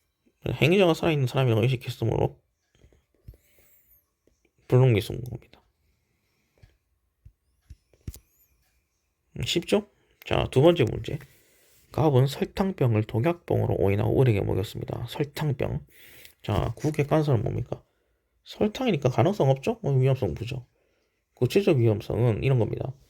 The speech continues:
매우 흡사하게 생겼다. 일반인이 봤을 때 누가 봐도 독약병 같다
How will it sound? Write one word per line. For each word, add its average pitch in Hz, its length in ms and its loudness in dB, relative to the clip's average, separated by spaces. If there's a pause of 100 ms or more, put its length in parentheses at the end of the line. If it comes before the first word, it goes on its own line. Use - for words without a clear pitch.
(400)
매우 170 260 6
흡사하게 175 600 0
생겼다. - 500 -4 (300)
일반인이 214 540 2
봤을 160 280 -4
때 185 120 0
누가 170 360 0
봐도 214 400 0
독약병 139 500 0
같다 95 340 -4